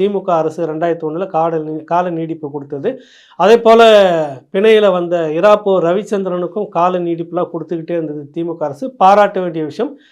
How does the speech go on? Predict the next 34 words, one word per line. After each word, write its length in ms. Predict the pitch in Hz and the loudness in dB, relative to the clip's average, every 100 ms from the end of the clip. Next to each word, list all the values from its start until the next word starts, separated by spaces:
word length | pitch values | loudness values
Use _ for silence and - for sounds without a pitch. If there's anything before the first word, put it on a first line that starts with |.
| _ - | _ -4
எல்லோரும் 460 | 185 240 254 254 | 4 6 6 6
பாராட்டினார்கள், 640 | 196 196 190 185 175 170 208 | 6 6 4 0 -4 -2 -4
நம்ம 160 | 185 | -4
இல்லைன்னு 280 | 160 156 165 | -4 0 0
சொல்ல 300 | 170 156 139 | -2 -8 -8
வரல. 340 | 131 120 104 _ _ _ _ - - | -10 -16 -20 _ _ _ _ -10 0
அகதிகள் 480 | 180 262 277 277 | 4 6 6 6
முகாமில் 380 | 254 233 226 220 | 6 6 6 4
இருக்கக்கூடிய 440 | 208 202 190 190 190 | 2 0 -4 -2 -2
இந்த 160 | 180 | -2
தமிழர்களுக்கு 680 | 175 180 202 190 180 180 202 | -2 -2 -2 -2 -4 -4 -4
கட்டமைப்பு 580 | 190 180 247 254 247 214 | -2 0 0 0 2 2
வசதிகள், 460 | 190 196 185 180 | 2 0 -4 0
அவர்களுக்கு 400 | 196 185 165 160 | 2 2 0 -6
கு-, 200 | 185 170 | -8 -8
குடியிருப்பு 480 | - 202 240 220 214 | -6 -2 0 -2 -2
வசதிகள், 480 | 190 156 165 170 180 | -2 -2 -4 -6 -4
இன்னும் 420 | 180 190 190 160 | -4 -2 -2 -2
வேண்டப்பட்ட 560 | 175 202 196 180 180 170 | -2 -2 -4 -6 -4 -4
வசதிகள்லாம் 560 | 170 185 175 160 165 196 | -4 -6 -6 -6 -4 -4
நிறைய 320 | 165 175 175 - | -6 -6 -8 -8
ஸ்கீம்லாம் 540 | 180 180 180 175 165 | -8 -6 -4 -2 -4
வந்து 200 | 160 190 | -4 -6
இந்த 220 | 170 156 | -6 -6
ஸ்டாலின் 420 | 139 - 175 180 170 | -6 -4 -4 -2 -6
அரசு 260 | 151 160 | -6 -6
அறிவிச்சது 460 | 151 160 156 156 185 | -8 -8 -10 -8 -6
உண்மையிலே 380 | 226 185 196 190 | -4 -4 -4 -2
பாராட்ட 460 | 170 185 185 180 | 0 2 0 -2
வேண்டிய 220 | 170 160 | -6 -6
விஷயம், 240 | 156 214 220 | -8 -8 -6
பலரும் 380 | 170 170 180 165 | -2 -2 -4 -4
பாராட்டணும், 540 | 160 160 143 120 117 113 | -4 -4 -6 -10 -20 -20
நம்ம 200 | 107 | -20